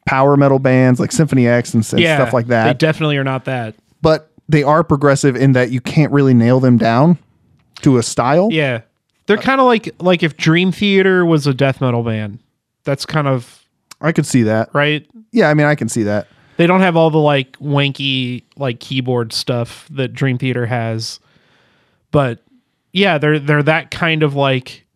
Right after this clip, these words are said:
Speaker 2: progressive rock. They have that progressive element, but they're still, like, rooted in, like, a thrash or death metal bass.
Speaker 1: Yeah. And they, st-, I mean, they've got, um, you know,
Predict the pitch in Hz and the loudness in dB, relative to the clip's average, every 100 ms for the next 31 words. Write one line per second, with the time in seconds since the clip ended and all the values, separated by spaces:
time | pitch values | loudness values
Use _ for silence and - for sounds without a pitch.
0 | _ - 135 135 139 - 143 120 120 131 | _ -6 -4 -2 -2 -2 -4 -2 -2 0
1 | 131 123 - 156 156 170 147 156 147 160 | 0 -2 -6 -2 0 0 -2 -2 0 0
2 | 165 143 143 143 139 135 127 - _ _ | 0 -2 0 0 2 0 -2 -6 _ _
3 | _ _ - 143 - 139 - - 143 131 | _ _ -6 -4 0 -2 0 0 0 2
4 | 127 120 131 131 123 123 120 120 117 120 | 0 -2 0 0 0 0 -2 -2 -2 -4
5 | - 117 117 - 120 117 113 123 117 120 | -4 -4 -4 -6 -6 -6 -8 -8 -8 -8
6 | 120 - _ _ _ _ _ _ _ _ | -10 -16 _ _ _ _ _ _ _ _
7 | _ _ _ 127 135 117 117 - - _ | _ _ _ -6 -4 -4 -10 -14 -16 _
8 | _ - 156 113 - _ - 147 160 160 | _ -2 0 0 -4 _ -2 2 2 2
9 | - 151 156 139 135 135 127 117 - 123 | 0 2 2 2 0 0 0 -2 -2 0
10 | 110 104 104 - _ _ - 120 95 | 0 -2 -4 -10 _ _ -2 -2 -2